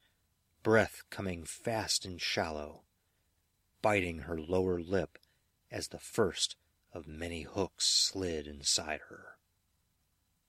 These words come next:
He gave his head a shake to force the image away.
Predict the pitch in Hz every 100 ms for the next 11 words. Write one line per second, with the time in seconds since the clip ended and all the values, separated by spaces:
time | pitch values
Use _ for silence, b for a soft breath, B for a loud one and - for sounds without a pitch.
0 | _ _ _ _ _ _ _ - 98 -
1 | 110 104 87 - 113 92 80 - - 87
2 | - - - 117 92 - 92 80 80 80
3 | 82 85 73 71